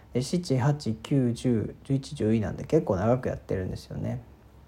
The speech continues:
まあ、要はリスニングで、まあ、あの、ニュース聞いたり、えー、するのもいいんですけど、結局そういうのってこう、なんかぼーっと聞いちゃったりとか、ながらだと流しちゃったりとかするじゃないですか。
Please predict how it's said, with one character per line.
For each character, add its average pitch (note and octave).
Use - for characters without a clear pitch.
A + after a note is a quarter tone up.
ま D3
あ、 -
要 D#3
は G#2+
リ G2+
ス -
ニ C#3+
ン D#3+
グ G3+
で、 D3
ま C#3+
あ、 A2+
あ A2
の、 A2+
ニ C#3
ュ G3
ー F3+
ス F3
聞 C#3
い D3
た E3
り、 G#2+
え -
ー、 A2
す B2+
る E3+
の F3
も G#2
い B2+
い -
ん F#3
で C#3+
す A2+
け -
ど、 A2+
結 G#2+
局 F3+
そ G3+
う G#3
い G3+
う -
の C#3+
っ -
て -
こ G2+
う、 -
な C3+
ん A#2
か A#2+
ぼ E3+
ー G3
っ G3
と G3
聞 F#3
い F#3
ち F3+
ゃ F3+
っ F3+
た F3+
り C3+
と A2
か、 -
な A#2+
が D3
ら F3
だ F#3
と G#2
流 F#2
し -
ち C3+
ゃ G#2+
っ -
た -
り -
と -
か -
す -
る B2+
じ C#3
ゃ A2+
な G#2
い -
で -
す -
か。 -